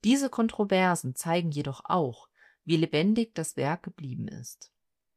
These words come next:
Wuthering Heights bleibt ein störrischer Klassiker,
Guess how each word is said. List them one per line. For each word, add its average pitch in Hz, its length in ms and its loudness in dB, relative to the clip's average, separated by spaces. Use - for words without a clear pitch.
Wuthering 220 440 4
Heights 160 500 0
bleibt - 340 -2
ein 143 120 -2
störrischer 170 600 -2
Klassiker, - 680 -8